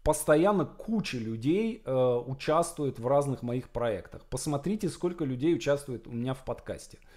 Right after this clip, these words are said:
Восемьсот семьдесят шесть человек поучаствовало в подкасте. Э, сколько участвовало в нашей сценарной конференции? Каждый, каждый год шестнадцать человек участвует, шестнадцать спикеров.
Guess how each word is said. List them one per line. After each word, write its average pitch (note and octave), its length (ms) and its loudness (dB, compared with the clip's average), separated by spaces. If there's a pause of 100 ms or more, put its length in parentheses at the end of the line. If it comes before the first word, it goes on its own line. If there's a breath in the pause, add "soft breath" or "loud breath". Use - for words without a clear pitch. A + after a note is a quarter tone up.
(420 soft breath)
Восемьсот F3+ 920 8 (520 soft breath)
семьдесят F3 760 8
шесть D#3 340 -2
человек C3+ 540 2
поучаствовало G#2+ 800 -6
в - 80 -18
подкасте. - 680 -12 (380 soft breath)
Э, B2 480 10
сколько G3+ 440 8
участвовало C#3+ 680 2
в A2+ 80 -2
нашей C3+ 320 -2
сценарной B2+ 460 -4
конференции? G#2 800 -10 (180)
Каждый, C#3 640 10 (100)
каждый B2+ 440 4
год F3 280 4
шестнадцать F3+ 800 0
человек C3+ 560 -2
участвует, B2+ 640 -6 (1120 soft breath)
шестнадцать C#3+ 540 -4
спикеров. A2 480 -6